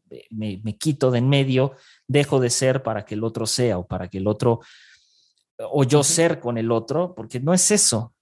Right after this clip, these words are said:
Speaker 1: Y, y me sorprende mucho porque Nietzsche es como de estos hombres que reta el pensamiento justamente poniendo, eh, en, en, en tela de juicio,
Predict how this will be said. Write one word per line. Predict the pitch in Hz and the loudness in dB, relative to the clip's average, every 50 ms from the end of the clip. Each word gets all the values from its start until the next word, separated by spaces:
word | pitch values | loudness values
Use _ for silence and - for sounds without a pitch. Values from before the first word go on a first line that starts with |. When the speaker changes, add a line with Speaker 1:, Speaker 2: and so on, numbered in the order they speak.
| _ _ _ _ _ _ | _ _ _ _ _ _
Speaker 1:
Y, | 143 139 - _ | -16 -16 -14 _
y | 147 143 | -6 -4
me | 139 143 135 | 0 0 0
sorprende | 131 - 143 139 - 170 202 202 208 | 0 0 -2 0 0 0 2 2 2
mucho | 185 175 160 143 - - | 2 2 0 0 -2 -6
porque | - 131 123 - - 120 | -8 -8 -12 -12 -10 -6
Nietzsche | 127 135 143 143 143 - 139 139 | -2 -2 -2 -2 0 0 0 0
es | 127 123 - - | 0 -2 -4 -6
como | - 127 117 113 | -4 -2 -2 0
de | 110 113 | 0 0
estos | 113 113 - - 123 120 120 - - - - _ _ _ _ _ _ _ _ _ _ _ _ _ _ | 0 -2 -2 -2 -2 -2 -2 -4 -10 -14 -18 _ _ _ _ _ _ _ _ _ _ _ _ _ _
hombres | 127 123 123 117 113 107 104 107 104 - - - - - _ _ _ _ | 0 2 2 4 4 2 2 0 -2 -4 -8 -10 -12 -16 _ _ _ _
que | - 110 110 107 104 101 95 87 151 - - _ _ _ _ _ _ _ _ _ _ _ _ _ _ _ _ _ _ _ | -8 -4 -2 -2 0 -2 -2 -4 -6 -10 -14 _ _ _ _ _ _ _ _ _ _ _ _ _ _ _ _ _ _ _
reta | - 123 123 127 139 139 135 139 151 | -4 -2 0 2 2 2 2 2 0
el | 147 143 | 0 2
pensamiento | 143 127 113 - 113 117 123 127 127 135 127 | 0 0 0 0 0 0 -2 -2 -2 -2 -4
justamente | - 127 127 - 123 123 123 127 131 131 | -6 -8 -8 -6 -6 -4 -2 -2 -4 -4
poniendo, | 131 117 107 107 110 113 113 117 117 120 123 120 - _ _ _ _ | -4 -2 -2 0 0 0 0 0 2 0 0 0 -4 _ _ _ _
eh, | 95 - - _ _ _ _ _ _ _ _ - | -18 -18 -18 _ _ _ _ _ _ _ _ -6
en, | 123 107 107 - - | -4 -4 -4 -4 -6
en, | 127 113 123 123 - | -6 -4 -4 -4 -4
en | 107 117 107 | -6 -6 -2
tela | - 143 143 139 143 | 0 0 2 2 2
de | 135 120 | 2 0
juicio, | 113 - - 147 139 - - - 123 127 127 - - | 0 0 0 0 2 2 0 0 -2 -2 -4 -6 -10